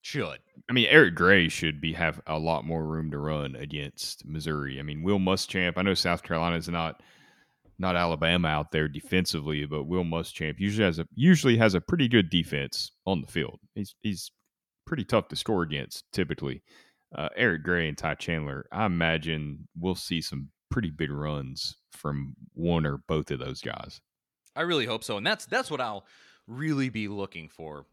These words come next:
Speaker 1: Because if you say, "J G's not getting better, you just gotta deal with it," then you gotta hand the ball off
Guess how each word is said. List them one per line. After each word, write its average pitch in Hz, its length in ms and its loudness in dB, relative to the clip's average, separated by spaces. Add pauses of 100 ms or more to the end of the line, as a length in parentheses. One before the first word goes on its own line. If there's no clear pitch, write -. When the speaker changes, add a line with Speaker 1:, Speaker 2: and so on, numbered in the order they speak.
(920)
Speaker 1:
Because 98 540 -6
if 95 160 -10
you 95 100 -10
say, 113 600 -2 (200)
"J 139 180 -2
G's 113 200 -8
not 92 200 -4
getting 87 180 -8
better, 82 200 -6
you 78 160 -14
just 80 140 -12
gotta 76 180 -10
deal 67 220 -18
with 53 120 -20
it," 60 120 -20 (1700)
then 131 140 -6
you 120 100 -4
gotta 127 200 2
hand 101 200 -6
the 95 60 -8
ball 80 260 -6
off 69 300 -16